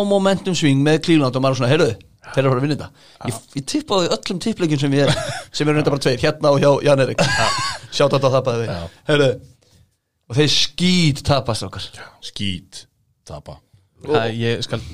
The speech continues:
Speaker 3: talandi um að tróða sokkum, Steelers tróða honum upp í mig
Speaker 1: Já.
Speaker 3: í þessu tilfelli.
Speaker 1: Já.
Speaker 2: Uh, já.
Speaker 1: Og,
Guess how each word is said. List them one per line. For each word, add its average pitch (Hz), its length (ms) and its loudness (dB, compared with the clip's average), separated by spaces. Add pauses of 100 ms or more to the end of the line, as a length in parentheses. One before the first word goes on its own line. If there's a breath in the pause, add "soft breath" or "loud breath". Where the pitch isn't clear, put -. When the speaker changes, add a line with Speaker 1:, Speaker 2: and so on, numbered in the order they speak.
(160)
Speaker 3:
talandi 113 300 -4
um 107 100 -6
að 117 140 -8
tróða 117 200 -2
sokkum, 120 380 -4 (100)
Steelers 117 500 -4 (260)
tróða 123 260 -2
honum 123 160 0
upp 120 80 -6
í 135 80 -2
mig 147 220 2
Speaker 1:
Já. 120 160 -2 (100)
Speaker 3:
í - 80 -10
þessu 127 240 -4
tilfelli. 135 300 -4
Speaker 1:
Já. 113 80 -2 (340)
Speaker 2:
Uh, 95 300 4 (100)
já. 90 140 2 (260)
Speaker 1:
Og, 127 160 0